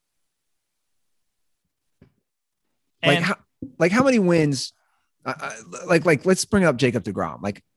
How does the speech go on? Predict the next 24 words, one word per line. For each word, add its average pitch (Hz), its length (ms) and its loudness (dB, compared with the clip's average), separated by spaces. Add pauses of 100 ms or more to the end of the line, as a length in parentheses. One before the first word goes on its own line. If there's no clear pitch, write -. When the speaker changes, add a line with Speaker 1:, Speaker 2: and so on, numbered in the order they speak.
(280)
Speaker 2:
Y-, 113 100 -6
you 123 140 0
Speaker 1:
uh, 127 40 2
Speaker 2:
don't 120 100 0
even 107 160 -4
wanna 95 240 -4
know. 80 180 -8 (920)
Speaker 1:
that's, - 160 -4
that's, 160 260 0
and 156 120 2
that's 151 160 2
my 127 100 2
point. 123 200 0
Like, 101 100 -4
how - 160 -6
many 185 120 2
wins 131 320 2
did 107 100 -8
Jacob 101 200 -6
deGrom 90 360 -6
have 71 160 -8
in 65 60 -18
his - 120 -14
career? 78 340 -10